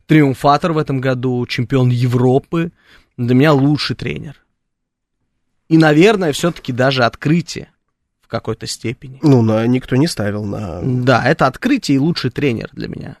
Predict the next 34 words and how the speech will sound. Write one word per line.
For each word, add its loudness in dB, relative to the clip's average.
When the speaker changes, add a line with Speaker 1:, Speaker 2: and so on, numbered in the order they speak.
Speaker 1:
Луис -2
де -6
ла -2
Фуэнте. -14
Speaker 2:
Ну, 0
он, 2
собственно, -4
тоже -2
был -4
в -6
эт-, -10
в -8
этих -10
списках. -12
Там 2
был 2
Speaker 1:
Да? 6
Speaker 2:
еще -2
Хаби 0
Алонсо, 0
да, -2
там -12
был -8
Скалони, -4
там -14
был -12
де -8
ла -6
Фуэнте, -4
там -6
был 0
Гвардиола, 0
но, 2
э, -2